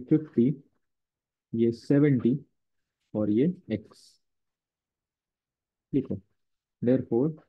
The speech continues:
सेवेंटी plus angle क्यू आर एस plus फिफ्टी equals one eighty। Reason लिखना, angles in straight line।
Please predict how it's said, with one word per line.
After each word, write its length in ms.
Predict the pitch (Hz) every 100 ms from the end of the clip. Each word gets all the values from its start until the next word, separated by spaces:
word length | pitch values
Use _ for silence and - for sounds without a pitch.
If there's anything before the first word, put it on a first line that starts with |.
| _ _ _
सेवेंटी 680 | - - 151 165 160 117 139 - _ _ _ _ _ -
plus 260 | 139 156 -
angle 300 | 127 127 135 131
क्यू 260 | - 175 170
आर 160 | 143 117
एस 200 | 135 - - _ _ _ _ _ _ 147
plus 260 | 156 160 -
फिफ्टी 400 | 143 - - 135 175 180 _ _ _ -
equals 500 | 110 - 117 160 - -
one 180 | 101 104
eighty। 280 | 98 - 135 - _ _ _ _ _ _ -
Reason 320 | 127 135 151
लिखना, 380 | 147 131 143 202
angles 440 | 120 120 120 131 113
in 160 | 147 185
straight 400 | - 127 120 120
line। 200 | 98